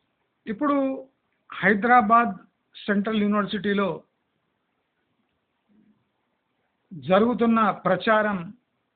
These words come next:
బాగా తెలివితేటలు ఉపయోగించి, ఫండ్స్ బాగా ఖర్చు పెట్టి, ఒక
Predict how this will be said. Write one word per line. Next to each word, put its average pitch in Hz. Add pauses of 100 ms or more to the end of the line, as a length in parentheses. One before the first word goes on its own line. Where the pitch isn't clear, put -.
(2500)
బాగా 208 (1600)
తెలివితేటలు 214
ఉపయోగించి, 202 (2000)
ఫండ్స్ 247 (200)
బాగా 202 (1040)
ఖర్చు -
పెట్టి, 190 (3750)
ఒక 226